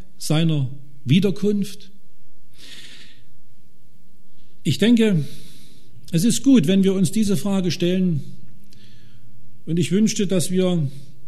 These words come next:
vielleicht wie diese Mannschaft damals im Packeis uns jeden Tag vorbereiten auf den Tag seines Kommens. Wir wissen nicht, wann es sein wird.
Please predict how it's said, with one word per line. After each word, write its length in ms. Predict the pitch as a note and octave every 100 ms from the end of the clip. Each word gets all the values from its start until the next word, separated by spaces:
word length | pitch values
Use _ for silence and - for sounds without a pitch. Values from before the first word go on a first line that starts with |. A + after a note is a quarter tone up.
| - - - - - - -
vielleicht 420 | - D3+ F#3 F#3
wie 60 | G3
diese 200 | F#3+ E3
Mannschaft 580 | D#3+ F#3 F#3 F#3 D3+ -
damals 380 | F3+ F#3 E3+ D#3+
im 100 | D3
Packeis 680 | F#3 D3 D#3 D3 G2+ G2+ - - - - - - - - - - -
uns 240 | F#3 F3
jeden 280 | G3 A3+ G3
Tag 220 | F3 F#3 - - - - - -
vorbereiten 680 | - A#3 C#3 G#2 G2 A2+ C3+
auf 200 | D3 C3
den 180 | C#3+
Tag 260 | C3 D#3+ C#3
seines 360 | - C#3 B2+ -
Kommens. 380 | B2+ B1+ - - - - - - - - - - - - - - - - - - - - - - - -
Wir 120 | E3+
wissen 180 | A#3 A#3+
nicht, 180 | A3
wann 160 | D#3+ A3
es 140 | G3+
sein 300 | E3 G3 A3
wird. 340 | G#3+ G#3+ -